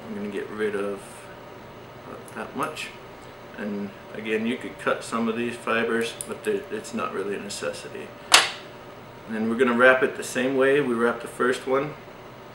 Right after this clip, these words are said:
And you can see our tie-in point. And again,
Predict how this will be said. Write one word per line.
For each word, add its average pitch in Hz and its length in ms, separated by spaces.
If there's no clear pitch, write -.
And 110 460
you 107 60
can 104 180
see 110 240
our 104 80
tie-in 110 480
point. 127 340
And 92 380
again, 107 360